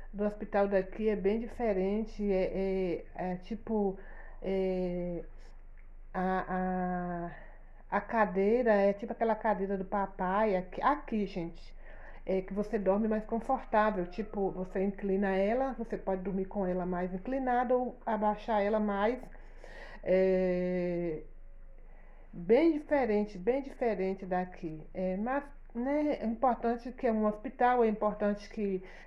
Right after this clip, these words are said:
é, a neném nasceu com saúde e tudo. Ô, gente, mas a Sarah Kelly tá baqueada, viu? Tá baqueada. Eu sei que, gente, depois da,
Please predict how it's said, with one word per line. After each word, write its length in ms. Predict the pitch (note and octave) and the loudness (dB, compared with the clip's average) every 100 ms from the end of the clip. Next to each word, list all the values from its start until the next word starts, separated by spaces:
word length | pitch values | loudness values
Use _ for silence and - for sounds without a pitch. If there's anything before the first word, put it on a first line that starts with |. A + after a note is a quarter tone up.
| - | -10
é, 260 | - F#3+ F#3 | -2 2 4
a 140 | C#3+ | 4
neném 320 | F#3+ G3 F#3+ F#3+ | 2 4 4 2
nasceu 340 | F#3+ F#3 F#3 | 0 0 -4
com 140 | - | -4
saúde 600 | F#3+ A#3+ G#3+ G3+ A3+ G#3+ | -4 2 4 4 2 0
e 20 | G#3 | -2
tudo. 480 | - G#3+ A#3 B3 B3 - - - | -2 -2 -2 -4 -8 -12 -14 -8
Ô, 160 | - G#3+ | 0 0
gente, 440 | G3+ G3 F3+ - - - | 4 2 0 -10 -20 -6
mas 280 | F#3+ F#3 F#3+ | 0 0 0
a 60 | G3 | -2
Sarah 320 | G#3 F#3+ F#3 | 0 0 0
Kelly 240 | - E3 | 0 -4
tá 120 | F#3 | -2
baqueada, 720 | F3+ F3+ F3 D4+ F4+ G#3+ D#3+ D#3+ | -2 -2 -2 -2 0 -2 -4 -6
viu? 260 | G3+ G#3+ - - - - - - - - - - - - - - - | -6 -8 -10 -20 -20 -20 -20 -20 -20 -20 -20 -20 -20 -20 -20 -20 -12
Tá 140 | - E3 | -4 -4
baqueada. 760 | D3+ - B3+ A#3 F3+ G#2 D3+ - - - | -4 -4 2 2 2 -2 -12 -16 -20 -8
Eu 140 | A#3 B3+ - | -4 -4 2
sei 200 | A3 G#3+ | 2 2
que, 500 | A#3 A3 G#3+ G3 F#3 | -4 -2 -2 -4 -6
gente, 260 | F3+ B3+ B3 | -8 -6 -2
depois 480 | G#3 G#3 G#3+ G#3 F3+ | -2 0 0 2 0
da, 420 | F#3+ F#3+ F3 | 0 0 0